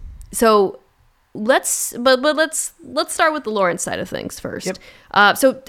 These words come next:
Speaker 1: it is notable the Titans are getting a lot of guys back, and that really matters. I mean, there, there are some guys who sat last week 'cause the game didn't matter against Dallas, um, like Jeffrey Simmons, but you're
Speaker 2: Derrick
Speaker 1: getting
Speaker 2: Henry, yeah.
Speaker 1: Derrick Henry,
Speaker 2: Yeah.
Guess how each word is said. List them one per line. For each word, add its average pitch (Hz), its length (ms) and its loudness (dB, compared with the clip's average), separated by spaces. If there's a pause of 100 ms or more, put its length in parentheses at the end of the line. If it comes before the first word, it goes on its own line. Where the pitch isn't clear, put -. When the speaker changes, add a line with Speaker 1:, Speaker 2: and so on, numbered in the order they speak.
(160)
Speaker 1:
it 262 120 2
is 311 160 2
notable 269 400 4
the 196 80 2
Titans 220 360 0
are 185 100 4
getting 190 340 0
a 165 60 -2
lot 165 260 0
of 165 60 -6
guys 147 220 -6
back, - 480 -18
and 170 140 -2
that 156 160 -4
really 170 460 -4
matters. - 420 -10
I - 60 0
mean, 233 140 2
there, 247 100 4
there 254 340 -6
are 277 60 0
some 269 160 0
guys 247 180 2
who 226 100 -4
sat 196 300 -2
last 170 220 -4
week 170 100 -4
'cause 170 120 -8
the 170 60 -12
game 160 200 -4
didn't - 180 -8
matter 143 380 -4
against 151 260 -8
Dallas, 143 460 -2 (420)
um, 151 240 -2
like 160 280 -2
Jeffrey - 280 -8
Simmons, 254 720 2 (220)
but 165 100 -4
you're 233 120 2
Speaker 2:
Derrick 220 160 4
Speaker 1:
getting 220 80 2
Speaker 2:
Henry, 220 240 -2 (100)
yeah. 180 80 -6
Speaker 1:
Derrick 165 180 0
Henry, 185 580 2
Speaker 2:
Yeah. 143 200 -6